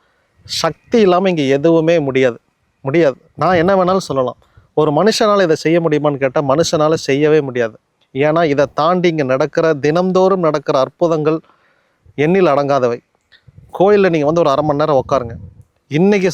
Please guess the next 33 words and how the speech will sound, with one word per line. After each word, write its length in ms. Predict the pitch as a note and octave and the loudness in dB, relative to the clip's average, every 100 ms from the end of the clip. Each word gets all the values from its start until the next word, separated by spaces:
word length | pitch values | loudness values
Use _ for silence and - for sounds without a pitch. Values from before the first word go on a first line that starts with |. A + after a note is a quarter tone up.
| D#3+ | -2
சொல்றாங்க, 380 | D#3+ E3 D#3 D#3 _ _ | -2 -2 -2 -4 _ _
"நான் 180 | C3+ | -2
ஒரே 260 | B2+ C3+ F3+ | 0 2 2
ஒரு 180 | G3 D#3+ | 2 2
நாள் 200 | D3+ D3+ | 0 0
தான் 140 | D#3 | 0
வேண்டுனேன், 480 | C#3 C3+ C3 C#3 C#3+ | -2 -2 -2 -4 -6
என் 180 | C3 B2+ | -12 -2
வேண்டுதல் 360 | C#3+ D#3+ D#3+ | -2 0 -2
நிறைவேறுச்சு." 640 | C#3 C3 C#3 C3+ A#2+ - A#2 - _ _ _ _ _ | 0 0 0 0 -4 -8 -12 -12 _ _ _ _ _
நாலு 340 | C3+ E3+ A3+ | -2 0 2
மாதமா 380 | G#3 G#3 G3 G#3 | 2 0 0 0
வேண்டுதல் 400 | F3 F3+ F3+ F3+ | 2 0 0 0
நிறைவேறாத 520 | D#3 D#3+ F#3+ F#3+ E3+ | 2 2 2 2 2
பக்தர்களும் 560 | D#3+ D3 - E3+ D#3 D#3+ | 0 -4 -2 -2 -2 -2
உண்டு. 260 | C#3 B2 A#2 _ _ - | -2 -4 -8 _ _ -2
ஆனா 360 | D3+ D3 F#3 G#3+ _ _ _ | 0 0 -2 -6 _ _ _
நான் 140 | D3 | 0
ஒரே 320 | C#3 D3 B3 | 2 2 2
ஒரு 160 | A#3+ F3+ | 2 2
விஷயம் 320 | D#3+ - F3 | -2 -2 -4
உங்களுக்கு 260 | D3 C3 A2 | -2 -4 -6
சொல்றேன், 260 | B2 A#2 - _ _ _ | -8 -10 -16 _ _ _
நீங்க 320 | C#3+ D#3 C#3+ | -2 0 2
எதற்காக 580 | C3 E3 A3 G3+ F#3+ G3 | 2 0 0 0 0 0
போராடுறீங்களோ, 640 | D3+ D#3 D#3 C#3 B2+ B2 C3 - | 0 0 0 -2 -2 -2 -2 -2
என்ன 300 | C3+ F#3+ G#3 | -2 0 2
வேணும்னு 340 | D#3+ E3 E3+ | 2 0 0
ஐயாட்ட 240 | C#3 D3+ C#3 C3 | 0 0 -2 -2
கேக்குறீங்களோ, 480 | C3+ B2+ A#2+ B2 C3+ - - - _ | -2 -2 -2 -2 -2 -10 -16 -20 _
அதுக்கு 340 | C#3 D#3+ D#3 | 0 2 0
உங்க 140 | C#3+ | 0
உழைப்பு 600 | C#3 C3 F3 G3+ G3 G3 | 0 2 2 0 0 -2